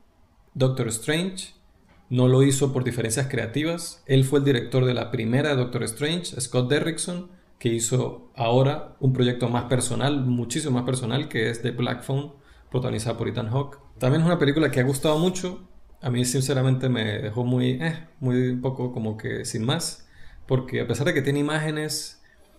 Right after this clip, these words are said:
como de te-, terroríficas y una propuesta como interesante, como cruda,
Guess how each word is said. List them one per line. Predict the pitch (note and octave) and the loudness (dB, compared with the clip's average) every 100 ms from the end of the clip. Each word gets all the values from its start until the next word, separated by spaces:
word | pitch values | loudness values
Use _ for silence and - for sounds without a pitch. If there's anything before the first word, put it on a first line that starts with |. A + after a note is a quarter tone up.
| - _ _ - | -20 _ _ -8
como | B2 A#2 A2+ A2 A2 G#2+ G#2+ G#2+ | -4 0 0 2 2 2 0 0
de | A2 | 0
te-, | A2+ A2 A2 | 0 -2 -2
terroríficas | - - A2 B2+ C#3 C#3+ C3 C3 C3 C3 | -4 -2 2 2 2 2 2 6 6 6
y | A2+ A2+ | 4 0
una | A#2 B2 | 0 0
propuesta | B2 G#2+ B2 A#2 - B2 B2+ | 0 -2 -2 -2 0 2 2
como | B2+ A2+ | 0 -4
interesante, | A2+ A2 A2 G#2 C3 C3+ B2+ C3+ B2+ B2 | -4 -2 -2 0 4 4 4 4 4 2
como | A#2+ A2+ G#2+ | -2 -4 -2
cruda, | D3 E3 D#3+ E3+ - | 6 8 8 4 -2